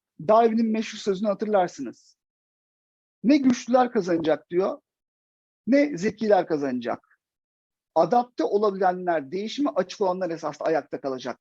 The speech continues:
diyor. Bu çok doğru. Hayat şu anda çok çok hızlı değişiyor. Her gün yeni bir challenge var karşımızda. Dolayısıyla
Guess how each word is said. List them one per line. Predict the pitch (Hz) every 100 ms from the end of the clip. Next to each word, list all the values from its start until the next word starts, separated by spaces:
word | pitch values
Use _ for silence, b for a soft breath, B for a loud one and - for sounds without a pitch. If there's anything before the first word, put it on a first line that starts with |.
| -
diyor. | - - _ _ _ _ -
Bu | 269
çok | - 285 - 214
doğru. | 180 165 165 220 - _ _
Hayat | 196 233 254
şu | - 247
anda | 240 220
çok | - 247
çok | 262 247
hızlı | 190 170
değişiyor. | 170 151 - 165 160
Her | 247 247
gün | 220
yeni | 208 214 214
bir |
challenge | - 202 190 180
var | 156
karşımızda. | 170 147 - 151 147 294 - _ _ _ -
Dolayısıyla | 220 262 269 - 240 247